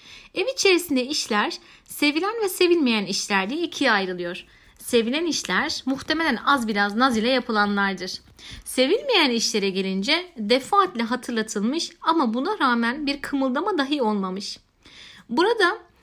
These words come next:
ara soru hasıl oluyor. Kendimiz nasılız? Pek çoğumuz sevdiğimiz işleri yapmayı unutmayız. İş sevmediklerimize gelince unutmak istememiz an meselesi. Peki biz bu çocuklara sevmediği işleri,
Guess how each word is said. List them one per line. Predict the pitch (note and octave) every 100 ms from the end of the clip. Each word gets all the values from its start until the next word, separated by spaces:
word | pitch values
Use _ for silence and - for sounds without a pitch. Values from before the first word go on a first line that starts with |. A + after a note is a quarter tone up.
| -
ara | C4+ D#4+
soru | E4 C#4+ D#4
hasıl | D#4+ B3 B3+ A#3
oluyor. | G3 F#3 F3+ G3+ -
Kendimiz | - D4 F4 A4+ G4+
nasılız? | A3+ G#3+ F3+ A3 - _ - - -
Pek | A#4+ C#5 -
çoğumuz | G4+ C#4+ B3+
sevdiğimiz | C4+ B3 A#3+ C4+ C4+
işleri | A#3 - G#3
yapmayı | G#3+ G#3 G3+ A#3+ F#4
unutmayız. | F4+ - C#4 F#3 - - _ D4
İş | D4
sevmediklerimize | - D4 C4+ A3 G#3+ G#3 G3+ G#3 A3
gelince | B3+ B3+ G#3 C#4+
unutmak | D#4+ D4 D4 E4+ F4
istememiz | - G#3 G3+ C#4+ A4 - - G#4
an | B3
meselesi. | G#3 G3+ F#3+ F#3+ G3 F#3+ A3+
Peki | G4 G#4+
biz | A4+ C5+
bu | C#5+
çocuklara | A4 G#4 - F4+
sevmediği | - C#4+ F#4 G#4 D4+ B3+
işleri, | B3+ - A#3+ G#3 G#3+